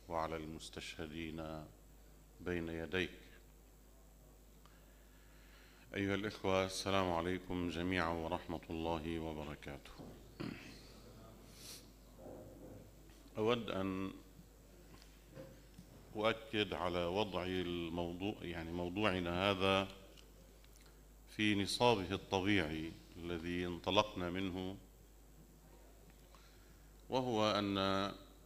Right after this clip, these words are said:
ما يتداول من موضوع المعنوية في الإسلام، الروحانية في الإسلام، أو ما يطلق عليه اسم العرفان الإسلامي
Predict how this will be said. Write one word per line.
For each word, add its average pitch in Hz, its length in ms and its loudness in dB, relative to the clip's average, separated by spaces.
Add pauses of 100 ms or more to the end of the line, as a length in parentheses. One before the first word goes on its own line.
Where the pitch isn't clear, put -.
(580)
ما 107 160 4
يتداول 101 840 6 (2000)
من 95 220 -2
موضوع 95 500 4
المعنوية 92 960 2
في - 140 0
الإسلام، 87 880 -2 (380)
الروحانية 98 840 0
في - 120 -4
الإسلام، 90 600 -6 (1300)
أو 139 120 0
ما 127 160 2
يطلق 113 460 -2
عليه 101 800 2
اسم 101 500 -4 (180)
العرفان 90 680 0
الإسلامي 101 760 -2